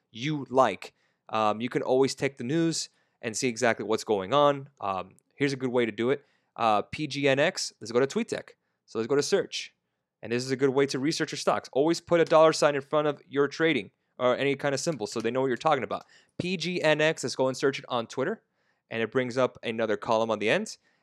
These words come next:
And you can see here a lot of people are talking about it. So again, uh, they'll give you some charts. They'll give you their own analysis. Just be careful on any of those pump and dump companies like a Seeking Alpha. I am not a huge fan of Seeking Alpha. But again, you just wanna see the chatter. What are people saying about it?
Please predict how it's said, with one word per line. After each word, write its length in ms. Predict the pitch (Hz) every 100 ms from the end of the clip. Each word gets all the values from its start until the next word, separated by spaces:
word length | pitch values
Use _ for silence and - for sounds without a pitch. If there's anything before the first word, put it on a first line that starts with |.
| -
And 120 | 185
you 80 | 220
can 120 | 220
see 260 | - 214 202
here 300 | 190 196 -
a 100 | 139
lot 240 | 131 143 151
of 120 | 160
people 280 | - 156 135
are 60 |
talking 340 | 131 127 117 101
about 240 | 95 78
it. 40 | - _ _ _ _
So 200 | - 123
again, 340 | 123 131 120 104
uh, 200 | - 107
they'll 100 | 107
give 140 | 110 110
you 60 |
some 140 | 104 -
charts. 320 | - 185 185
They'll 100 | 127
give 120 | 120
you 40 | 113
their 100 | 110
own 80 | 104
analysis. 680 | 113 156 160 - 156 - - _ -
Just 180 | 160
be 100 | 151
careful 640 | 202 - 185 185 185 175 -
on 140 | 131
any 220 | - 151 156
of 80 |
those 180 | 143 139
pump 240 | - 143 135
and 100 | 110
dump 220 | 127 135
companies 400 | 156 139 143 135
like 140 | 110
a 40 | 107
Seeking 340 | 156 143 131
Alpha. 380 | 110 120 - 151 -
I 80 | 123
am 100 | 104
not 160 | 110 123
a 40 |
huge 240 | - 120
fan 200 | - 117
of 60 | 123
Seeking 300 | - 135 139
Alpha. 320 | 139 - 165 - _ _ _ -
But 100 | 127
again, 280 | 131 131 -
you 80 | 135
just 160 | 160 170
wanna 180 | 175
see 140 | 165 180
the 80 | 151
chatter. 480 | - 139 110 82 _
What 160 | 123 127
are 20 |
people 220 | 151 151
saying 320 | 139 160 156
about 240 | 120 90
it? 100 | 90